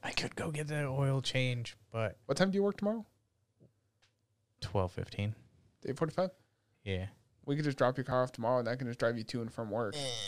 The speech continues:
Speaker 1: yeah, but I don't wanna.
Speaker 2: That way your car is done before A I.
Speaker 1: What am I gonna do? Oh, it's done before A I.
Speaker 2: Well, I'm just
Speaker 1: I've
Speaker 2: saying, I'm
Speaker 1: left
Speaker 2: just
Speaker 1: it for four <laughs> days.
Speaker 2: No, I'm just saying, you know, like,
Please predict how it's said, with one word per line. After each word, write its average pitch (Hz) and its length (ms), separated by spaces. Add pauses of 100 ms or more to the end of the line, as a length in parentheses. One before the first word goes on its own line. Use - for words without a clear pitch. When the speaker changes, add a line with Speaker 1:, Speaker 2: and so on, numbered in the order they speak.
(360)
Speaker 1:
yeah, 90 340
but 73 120
I 80 100
don't 82 180
wanna. 73 240 (720)
Speaker 2:
That 139 240
way 135 160
your 120 140
car 113 320
is - 200 (380)
done 131 340
before 120 400
A 107 140
I. 92 320 (2000)
Speaker 1:
What 143 200
am 147 100
I 147 80
gonna 139 200
do? 127 280
Oh, 127 160
it's 120 120
done 127 200
before 117 300
A 113 180
I. 107 200 (100)
Speaker 2:
Well, 226 120
I'm 214 80
just 170 220
Speaker 1:
I've 156 80
Speaker 2:
saying, 202 100
I'm 208 60
Speaker 1:
left 208 120
Speaker 2:
just 143 160
Speaker 1:
it - 120
for 120 140
four 117 240
<laughs> - 20
days. 123 560 (600)
Speaker 2:
No, 214 80
I'm 120 200
just 120 160
saying, 110 300
you 107 60
know, 98 200
like, 95 260